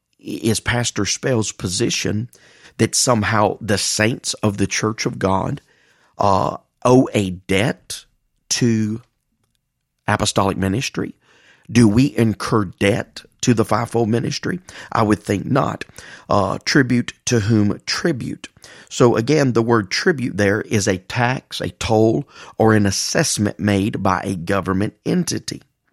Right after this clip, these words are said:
Then he says, "To whom, uh, tribute is due, custom to whom custom." The word custom there. All right. When we talk about this custom, we can go to Luke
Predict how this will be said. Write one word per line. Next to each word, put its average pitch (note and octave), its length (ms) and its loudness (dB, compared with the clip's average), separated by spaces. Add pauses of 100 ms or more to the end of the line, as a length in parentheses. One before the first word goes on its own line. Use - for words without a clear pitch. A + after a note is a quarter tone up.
(420)
Then F#3+ 160 6
he G#3 80 4
says, C3+ 300 2
"To B2+ 160 2
whom, A#2 460 4 (520)
uh, - 340 -4 (140)
tribute C#3 360 2
is A2 140 2
due, G#2+ 280 2 (200)
custom C3+ 560 -2
to C#3 160 -2
whom C3 280 2
custom." - 540 -6 (520)
The C3 120 4
word C3 400 4
custom A2 680 -2
there. - 340 -6 (680)
All G2+ 100 2
right. G2+ 300 -2 (360)
When B2 360 4
we A#2 220 0
talk - 400 -6
about A2 420 -2
this G#2+ 200 0
custom, A#2+ 640 -4
we A2 120 -2
can G#2+ 180 -2
go G#2+ 120 2
to G#2 100 0
Luke G#2+ 360 -2